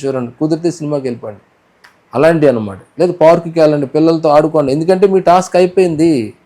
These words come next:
నా దృష్టిలో మీ టాస్క్ అయిపోయింది, మీ సక్సెస్ అక్కడ నిర్ణయించబడిపోయింది. ఈ రెండు రోజులు ఏంటంటే ఏదో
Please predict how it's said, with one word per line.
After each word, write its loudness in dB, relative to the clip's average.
నా 0
దృష్టిలో -2
మీ -2
టాస్క్ 0
అయిపోయింది, -2
మీ -4
సక్సెస్ -6
అక్కడ -2
నిర్ణయించబడిపోయింది. -6
ఈ -2
రెండు 0
రోజులు 4
ఏంటంటే -2
ఏదో -2